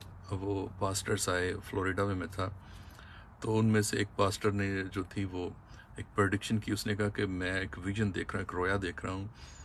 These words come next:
कि मैं देख रहा हूँ कि आप एक airport पे उतर रहे हैं, फिर दूसरे airport पे, फिर तीसरे airport पे, एक जहाज़ से उतर रहे हैं, फिर तीसरे जहाज़ में। उसने इस तरह की बात की। तो मैं, मतलब, मुझे, मैं, मैं लाफ कर रहा था, लाफ,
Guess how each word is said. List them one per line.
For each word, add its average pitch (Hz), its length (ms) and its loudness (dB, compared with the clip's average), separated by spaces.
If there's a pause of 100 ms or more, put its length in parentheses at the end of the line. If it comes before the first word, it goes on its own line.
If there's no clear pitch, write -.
(300)
कि - 60 -4
मैं 104 140 6
देख 101 220 4
रहा 110 100 8
हूँ 113 100 8
कि 107 160 0
आप 101 360 2
एक 113 280 4
airport 104 400 4
पे - 200 0
उतर 101 260 4
रहे 104 120 2
हैं, 101 60 0
फिर 98 120 -2
दूसरे 95 340 0
airport 101 340 0
पे, - 180 -4
फिर 95 140 -4
तीसरे 107 340 -2
airport 95 380 -2
पे, 95 220 -4 (480)
एक 104 140 8
जहाज़ 104 300 6
से - 120 2
उतर 101 200 4
रहे 101 120 6
हैं, 101 60 -4
फिर 95 80 2
तीसरे 98 360 -2
जहाज़ 92 300 2
में। 104 180 0
उसने 147 340 0
इस 139 140 2
तरह 143 160 6
की 123 100 2
बात 92 240 2
की। - 200 -8 (580)
तो 143 80 8
मैं, 160 140 10 (320)
मतलब, 139 240 4 (640)
मुझे, 117 580 6 (680)
मैं, 110 320 8 (380)
मैं 104 320 4
लाफ 113 260 8
कर 98 180 8
रहा 90 100 4
था, 110 120 2
लाफ, 113 260 8